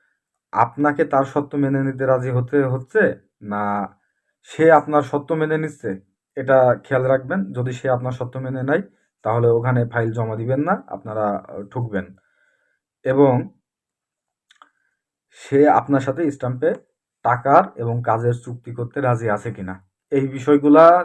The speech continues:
যদি লক্ষ্য রাখেন তাহলে সেটা হোক মিডল ইস্ট এবং হোক ইউরোপ,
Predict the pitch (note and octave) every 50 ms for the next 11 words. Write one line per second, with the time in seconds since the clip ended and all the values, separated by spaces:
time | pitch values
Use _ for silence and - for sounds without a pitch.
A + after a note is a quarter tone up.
0 | D3+ C3+ B2 B2 B2+ B2+ B2 B2 A#2 A#2+ - - C#3 C#3 C#3 C3+ D#3+ E3+ G3+ C#4+
1 | - _ _ _ _ _ _ _ _ _ _ - A2+ A2+ A#2+ B2 B2+ C3 C3+ C3
2 | - - A#2+ B2 B2+ B2 B2 B2 - _ _ _ _ _ _ _ _ - A#2+ -
3 | C3+ C3+ B2 B2+ C3+ C3+ C3+ C3+ C#3 D3 D#3+ F#3+ F#3+ - - - _ _ _ _
4 | _ _ _ _ _ _ _ _ _ _ _ - A#2+ A2+ A2+ A2+ A2+ A2+ A2+ A2
5 | A2+ A2+ B2+ B2+ B2 B2 - _ _ _ _ _ _ _ - C#3+ B2+ B2+ A#2+ B2+
6 | C3 C#3+